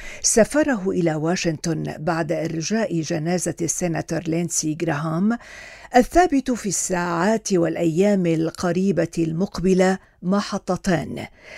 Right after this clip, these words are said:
اجتماع المجلس الوزاري الألماني الفرنسي لإطلاق مبادرة مشتركة لدعم الاستقرار في لبنان،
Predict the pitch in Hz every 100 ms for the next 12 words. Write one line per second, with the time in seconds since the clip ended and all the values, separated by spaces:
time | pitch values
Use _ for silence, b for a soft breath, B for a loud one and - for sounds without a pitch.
0 | B B B 247 247 - 262 294 330 302
1 | 220 220 202 180 208 196 202 190 170 170
2 | 160 170 202 208 165 175 165 165 165 196
3 | 175 147 175 160 165 - 190 151 123 180
4 | 170 170 190 190 - 180 165 165 165 160
5 | 185 196 185 175 170 160 - 247 220 165
6 | 160 160 160 156 165 160 160 - - 185
7 | 185 170 160 139 165 160 170 202 220 233
8 | 247